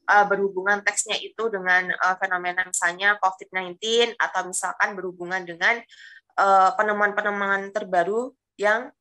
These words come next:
sedang tren sekarang ini seperti itu. Sehingga di sini dibuktikan kebenarannya secara empiris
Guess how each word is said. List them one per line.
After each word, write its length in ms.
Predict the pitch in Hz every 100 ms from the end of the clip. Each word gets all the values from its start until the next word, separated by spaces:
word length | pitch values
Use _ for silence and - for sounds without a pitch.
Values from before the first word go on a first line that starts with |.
| _
sedang 560 | _ 214 185 196 196 202
tren 240 | - 208
sekarang 480 | 208 - 190 190 190
ini 160 | 202 202
seperti 400 | - 202 - -
itu. 320 | - - - _ _
Sehingga 320 | - - 226 220
di 80 |
sini 320 | 214 233 269 226
dibuktikan 560 | 208 - 196 233 269
kebenarannya 800 | 277 277 226 214 202 190 156 165
secara 320 | 214 214 202
empiris 400 | 196 196 190 240